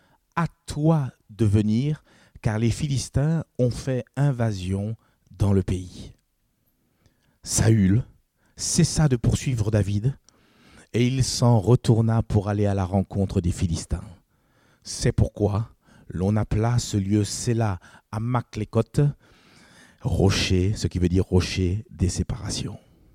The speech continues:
Dieu a empêché le roi Saül d'atteindre David, en forçant,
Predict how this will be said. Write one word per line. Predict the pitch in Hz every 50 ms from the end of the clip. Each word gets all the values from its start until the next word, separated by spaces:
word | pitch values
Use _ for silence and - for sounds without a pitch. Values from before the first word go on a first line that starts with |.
| _ _ _ _ _ _ _ _ _ _ _ _ _ _ _ _ _ _ _ _ _ _ _ _ _ _ _ _ _ _ _ _ _ _ _ _ _ -
Dieu | - 104 117 139 165 202 214 196 165 139 - - -
a | 110 - -
empêché | 135 - - - 143 117 - - 160
le | 127 110
roi | 95 107 110 117
Saül | - 110 92 92 85 73 - - - - _ _ _ _ _ -
d'atteindre | 98 107 - - 123 - - _ - 131 120 113 101 101 104
David, | - 104 92 87 92 92 - - - - - _ _ _ _ _ _ _ _ _ - _ - - - _ _ - - - - - -
en | 240
forçant, | - - - 190 120 - - - - 214 208 220 208 196 175 147